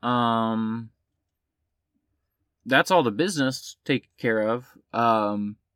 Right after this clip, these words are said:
what do, we don't, we are not hanging out, son. What have you been up to?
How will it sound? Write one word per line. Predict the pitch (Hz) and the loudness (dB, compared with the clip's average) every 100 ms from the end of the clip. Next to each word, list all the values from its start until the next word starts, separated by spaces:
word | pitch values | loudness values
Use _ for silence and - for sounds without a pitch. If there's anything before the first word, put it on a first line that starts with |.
| _ _ _ _ _ | _ _ _ _ _
what | 113 | -8
do, | 185 - 80 - _ - | -6 -6 -10 -18 _ -12
we | 131 156 | -6 -2
don't, | 180 - 65 60 _ | -2 -4 -10 -20 _
we | - 147 160 | -4 -4 -2
are | 165 | -2
not | 147 - | -2 -2
hanging | 117 117 101 | -4 -6 -4
out, | 104 - - | -8 -10 -16
son. | 90 82 | -16 -12
What | 107 | -10
have | 143 | -8
you | 147 | -6
been | 123 | -6
up | 113 | -8
to? | - | -12